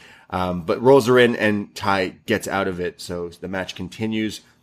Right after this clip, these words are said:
Ty does eventually hit the Ty K O, which is like, what, like,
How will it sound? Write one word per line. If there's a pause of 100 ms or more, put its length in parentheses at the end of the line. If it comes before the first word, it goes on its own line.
(720)
Ty
does
eventually
hit
the
Ty
K
O,
which
is
like,
what,
like,